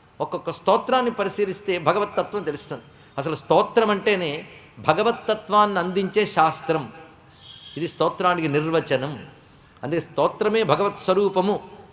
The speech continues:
అని స్తుతి స్తోతారణ ప్రియ అని మనం చెప్పుకున్నాం. స్తుతి అతడే, స్తోత అతడే, స్తవ్య స్తవ ప్రియ.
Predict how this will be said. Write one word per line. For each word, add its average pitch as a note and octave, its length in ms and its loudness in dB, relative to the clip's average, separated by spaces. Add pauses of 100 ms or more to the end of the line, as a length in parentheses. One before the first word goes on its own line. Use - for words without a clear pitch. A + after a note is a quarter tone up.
(140)
అని D#3+ 160 0
స్తుతి G3 340 -4
స్తోతారణ F#3+ 760 6
ప్రియ F3+ 360 -4 (120)
అని D#3+ 300 2
మనం D#3 140 -2
చెప్పుకున్నాం. D3 460 -8 (320)
స్తుతి F#3 440 0
అతడే, G#3+ 380 4
స్తోత D#3+ 440 0
అతడే, C#3+ 640 2 (1000)
స్తవ్య D#3+ 400 2
స్తవ D#3 340 0
ప్రియ. C#3+ 640 0